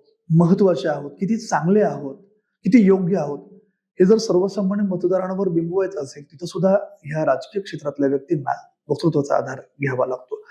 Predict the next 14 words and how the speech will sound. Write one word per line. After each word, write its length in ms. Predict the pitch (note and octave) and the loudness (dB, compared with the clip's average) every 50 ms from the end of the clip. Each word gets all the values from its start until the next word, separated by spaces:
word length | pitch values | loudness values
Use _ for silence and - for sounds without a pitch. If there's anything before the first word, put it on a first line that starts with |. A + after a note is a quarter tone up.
| - - - _ - C4 D#3+ | -20 -20 -10 _ 0 2 2
राजकारणातली 420 | D3+ - - E3+ D#3 D#3 D#3+ E3 | 2 2 2 0 0 2 2 2
भाषणं, 300 | D#3+ E3 E3 D3+ D#3 C#3+ | 0 0 -4 -6 -6 -6
आता 140 | C#3 D#3 C#3+ | -4 -2 -2
बघा, 260 | C#3+ D3+ D#3+ D3+ D3+ - - - _ _ _ _ - | -2 0 -2 -2 -4 -6 -12 -20 _ _ _ _ -2
स्थानिक 240 | - D#3 D#3+ E3 | 2 4 4 4
स्वराज्य 220 | D#3+ - D#3+ D#3 E3 | 4 2 2 2 0
संस्थांच्या 380 | E3 E3+ D3 - - D#3 D3+ | 0 -2 -6 -6 -8 -8 -8
निवडणुका 460 | D3 D3 D3 D3+ D3+ D3 C#3+ - D#3 C#3+ | -4 -4 -4 -4 -4 -4 -4 -2 -2 -2
आल्या, 180 | C3+ C3+ C#3 | -2 -2 -6
पंचायत 360 | - - - C3+ B2+ - C#3 | -10 -12 -14 -6 -4 -2 -2
समिती, 480 | C3+ - - C3+ C3 C3 - C#3 C3+ C3 | -2 -4 -6 -8 -10 -8 -6 -4 -4 -4
जिल्हा 240 | C3 C3 C3 C3+ C3+ | -4 -2 -2 -2 -2
परिषद, 600 | C3 - C#3 C3 C3 - C3 C3 C3 C3 C3 C3 C3 | -2 0 -2 -2 -2 -2 -2 -2 -2 -2 -2 -4 -6
अ, 340 | C3 B2+ B2 B2 B2 A#2+ | -4 -4 -2 -4 -4 -6